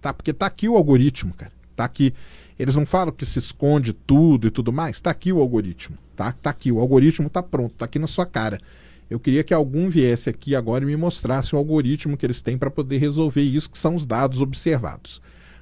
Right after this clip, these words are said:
Quando tudo isso aí roda, você deixa rodando por horas, semanas, dias, o tempo que for, você vai chegar nisso aqui, ó. O que que é isso aqui? Isso aqui é o modelo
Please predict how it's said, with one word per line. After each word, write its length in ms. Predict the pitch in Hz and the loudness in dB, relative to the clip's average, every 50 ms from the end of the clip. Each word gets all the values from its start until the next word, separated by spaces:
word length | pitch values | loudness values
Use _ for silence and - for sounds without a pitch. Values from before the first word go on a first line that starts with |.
| - - | -8 -2
Quando 320 | - 247 269 262 214 185 | 2 2 2 2 2 0
tudo 240 | - - 143 123 123 | 0 0 0 0 -2
isso 160 | 120 - - | -4 0 0
aí 140 | 131 120 131 | 2 2 2
roda, 500 | 131 - 135 117 127 135 143 175 208 226 - - - | 0 0 0 2 2 4 4 4 4 2 0 -8 -10
você 220 | - 101 - - 117 | -10 -6 -2 -2 -2
deixa 240 | 104 101 - - | 0 -2 -2 0
rodando 460 | 104 - - - 120 120 143 175 202 - | 2 4 4 4 4 4 4 4 2 0
por 240 | - - 127 113 | -2 0 0 2
horas, 320 | 87 110 143 147 131 110 - | 4 6 6 6 6 2 -2
semanas, 720 | - - - 107 82 85 113 143 147 131 120 104 - - 87 | -6 -4 -4 -4 -4 -2 -2 -2 -2 -2 -4 -6 -8 -12 -14
dias, 460 | 90 95 117 139 156 147 117 98 - | -6 -2 0 0 2 2 0 -2 -2
o 40 | - | -8
tempo 280 | - - 127 131 - - | -4 -4 -4 -4 -2 -2
que 100 | - 185 | -2 -2
for, 340 | - - 143 135 151 156 - - - - - - - - - - - | 0 4 6 6 6 6 4 -2 -12 -14 -16 -20 -20 -20 -20 -10 -2
você 300 | 143 156 - - 151 135 | -2 0 0 2 2 2
vai 100 | 147 151 | 2 0
chegar 500 | - - 180 135 127 120 123 143 156 - - | -2 -2 -4 -2 -2 -2 -2 -4 -6 -10 -10
nisso 360 | - 143 151 156 147 - - 175 | -6 0 0 0 2 2 2 0
aqui, 280 | 170 - - 113 95 | 0 0 -2 -4 -4
ó. 40 | 87 - - - - - - - - - - | -4 -8 -12 -20 -20 -20 -20 -20 -20 -12 -8
O 100 | 180 175 | -8 -4
que 160 | - 156 143 | 0 0 0
que 120 | - - | 2 2
é 40 | 120 | 0
isso 220 | 123 123 - - | 0 0 0 -2
aqui? 320 | 117 - - 107 90 76 - - - - - - - - - - - | -4 -4 -4 -8 -10 -10 -10 -16 -20 -20 -20 -20 -20 -20 -20 -14 -6
Isso 280 | 175 190 196 - - | -2 -2 0 2 0
aqui 360 | 160 - - 175 170 190 - - - | -2 -2 0 -2 -2 -2 -2 -6 -4
é 100 | 185 185 | 0 2
o 80 | 185 | 2
modelo 720 | 196 196 214 220 185 143 143 - 226 226 170 127 98 - | 2 2 2 0 2 2 2 2 2 2 2 0 -2 -4